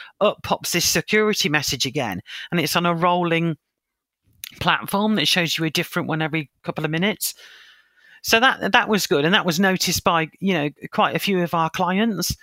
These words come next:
So that's something to be quite proud of. Um, and another area that we've developed significantly in the last three years is our supplier relationship,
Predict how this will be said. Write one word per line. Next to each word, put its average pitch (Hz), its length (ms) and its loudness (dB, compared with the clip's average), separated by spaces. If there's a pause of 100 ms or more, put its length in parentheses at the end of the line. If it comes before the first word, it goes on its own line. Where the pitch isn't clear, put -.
(300)
So - 140 0
that's 208 160 2
something 151 240 0
to - 80 -6
be 147 80 -2
quite - 300 -4
proud 127 280 -2
of. 87 300 -6 (1300)
Um, 175 280 2 (120)
and 208 160 2
another 254 340 2
area 185 320 2
that 151 140 -2
we've 175 160 -2
developed 190 420 0
significantly 170 920 0
in 151 80 -4
the 165 80 -2
last 165 280 -4
three 175 200 -2
years 156 560 -2 (480)
is 170 260 2
our 160 480 2
supplier 175 560 2
relationship, 180 840 0